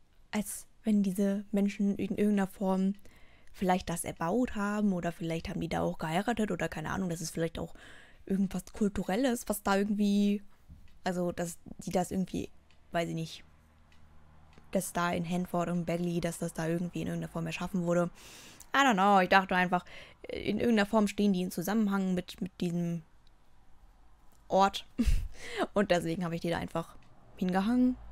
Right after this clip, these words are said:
weil die Wand brauchte auf jeden Fall noch irgendwas und das ist halt irgendwie dezent, passt rein und ist halt, ja,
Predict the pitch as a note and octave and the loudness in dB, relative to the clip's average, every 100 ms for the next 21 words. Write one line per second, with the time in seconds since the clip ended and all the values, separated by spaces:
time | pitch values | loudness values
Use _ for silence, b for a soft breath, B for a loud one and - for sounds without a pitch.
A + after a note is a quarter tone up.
0 | - F#3 F3+ F3 F3 B B B - F3+ | -2 4 6 6 2 B B B 0 6
1 | F#3+ A3 - G3+ - A#3+ B3 C4 B3+ B3 | 6 8 6 6 4 2 4 4 4 4
2 | B3 B3+ B3 A3 G3 F#3+ G3 G3+ - G#3 | 4 4 4 2 0 0 0 -2 -2 -4
3 | - G#3 G3+ F#3+ F#3 - - G3 A#3 - | 2 0 4 2 2 0 2 6 6 4
4 | B B B B - G#3+ - - - F#3 | B B B B -2 -2 -2 -6 -4 2
5 | F#3 G3+ G#3 G3+ F#3+ - F#3+ - F#3+ F3+ | 4 6 4 2 0 0 -2 0 0 0
6 | F3 - b b b b b _ E3 D#3 | -2 -6 b b b b b _ -4 -2
7 | D#3+ | -2